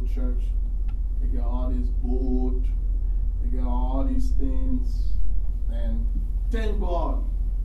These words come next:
I talked to both of you. Some of the key people, I gave them some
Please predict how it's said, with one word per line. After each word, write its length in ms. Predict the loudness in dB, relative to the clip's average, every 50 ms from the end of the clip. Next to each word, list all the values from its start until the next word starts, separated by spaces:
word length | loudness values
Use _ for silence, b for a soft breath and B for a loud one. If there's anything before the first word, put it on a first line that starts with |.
| -2 -2 -2 -2
I 200 | -2 -2 -2 -2 0 0
talked 260 | 0 0 -2 -2 -2
to 60 | -2
both 340 | -2 -2 0 0 0 0 0
of 140 | 0 0 0
you. 240 | 0 0 -2 -2 -2 -2 B B B B B B B B -2
Some 280 | -2 -2 -2 -2 -2
of 80 | -2 0
the 80 | -2 -2
key 360 | -2 -2 -2 -2 -2 -2 -2 -2
people, 400 | -2 -2 -2 -2 -2 -2 -2 -2
I 240 | -2 -2 -2 -2 -2 -2 -2 -2 -2 -2 -2 -2 -2 -2 -2 -2 -2 -2 -2 -2 -2
gave 500 | 2 6 8 8 8 8 6 2 0 -2
them 420 | -2 -2 -2 -2 -2 -2 -2 -2
some 520 | -2 -2 -2 -2 -2 -2 -2 -2 -2 -2